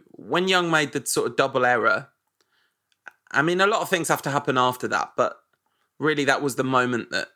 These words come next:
enabled the goal. Messi cuts inside, and, and as soon as Messi's cutting inside, the, the air of inevitability is completely overwhelming. And just for a minute, I was like, "Okay, this is bad, but it's not the disaster nightmare scenario."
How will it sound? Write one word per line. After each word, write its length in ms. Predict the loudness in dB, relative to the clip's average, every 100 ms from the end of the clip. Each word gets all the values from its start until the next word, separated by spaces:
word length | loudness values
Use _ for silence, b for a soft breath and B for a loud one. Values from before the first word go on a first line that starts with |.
| _ -4
enabled 440 | -2 0 -2 -6
the 40 |
goal. 540 | 0 0 2 -2 -4 -10 _ _ _ _ _ -10
Messi 360 | -4 -2 -2 -4
cuts 260 | -4 -4 -4
inside, 420 | 0 2 2 2
and, 220 | -4 -2
and 240 | -2 0 0
as 160 | 0
soon 220 | 0 0
as 120 | 0 0
Messi's 320 | -2 -2 -4
cutting 360 | -2 -2 -2
inside, 680 | -4 -2 2 4 2 0 -4 -14 _ _ _ _ _ _ _ _
the, 180 | -4 -2
the 400 | -2 -2 -2 0
air 240 | 0 2 0
of 300 | 0 -2 0
inevitability 720 | 0 0 0 -2 -2 -2 -2
is 140 | -4
completely 420 | -6 -4 -4 -4
overwhelming. 720 | -4 -4 -4 -2 -4 -8 -12 -8
And 240 | -8 -6 -4
just 200 | -4 0
for 80 | 0
a 40 |
minute, 320 | 0 0 2
I 40 | 0
was 160 | 0
like, 200 | 2 2
"Okay, 420 | 2 2 0 -2 -8 B B B B -6
this 180 | -4 -4
is 120 | -4
bad, 480 | 2 6 6 2 -2 -2
but 160 | 0
it's 140 | -2 -4
not 320 | -4 -6 -4
the 400 | -2 0 -2 -4
disaster 500 | -4 0 -2 -2 -4
nightmare 420 | -2 -2 -2 -4
scenario." 800 | -4 -4 0 0 0 0 -4